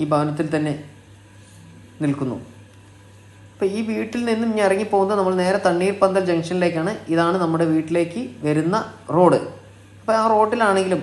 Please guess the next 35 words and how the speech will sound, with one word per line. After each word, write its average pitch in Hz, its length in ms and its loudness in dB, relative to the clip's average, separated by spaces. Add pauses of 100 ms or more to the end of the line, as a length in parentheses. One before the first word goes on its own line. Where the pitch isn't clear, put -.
(100)
അത്യാവശ്യം 175 400 0
നല്ല 160 200 2
നല്ല 170 120 2 (100)
വീടുകളൊക്കെ 165 480 2
ഉള്ള 156 100 0 (160)
ഒരു 151 160 -2
ഏരിയയിൽ 180 320 0
തന്നെയാണ് 151 340 -2 (280)
ഞാൻ 165 180 0
ഇന്ന് 156 160 -2
വന്നിരിക്കുന്നത്. 160 560 -2
നേരെ 147 340 -2
തണ്ണീർപ്പന്തൽ 165 580 -2
ജംഗ്ഷനിലേക്ക് 165 540 -2
പോവുകയാണ് 156 340 0 (140)
വീട് 156 240 -2
കണ്ടു 151 240 -2
കഴിഞ്ഞതിന് 156 480 -2
ശേഷം. 113 260 -8 (1080)
അപ്പോൾ 214 220 -2
വീഡിയോ 226 240 0
ഇഷ്ടമായെങ്കിൽ 220 500 2 (560)
ഒരിക്കൽ 165 340 -2
കൂടി 202 200 2
പറയാണ്, 180 340 2 (200)
ഒരു 165 200 0
ലൈക്കും 156 360 0
കൂടി 165 200 0
ചെയ്യണം 139 200 2
കേട്ടോ. 143 140 0 (1600)
ഇനി 226 180 -2
നിങ്ങളുടെ 226 320 2
കയ്യിൽ 190 180 6 (200)
വീടോ 180 280 4 (100)
സ്ഥലമോ 165 360 2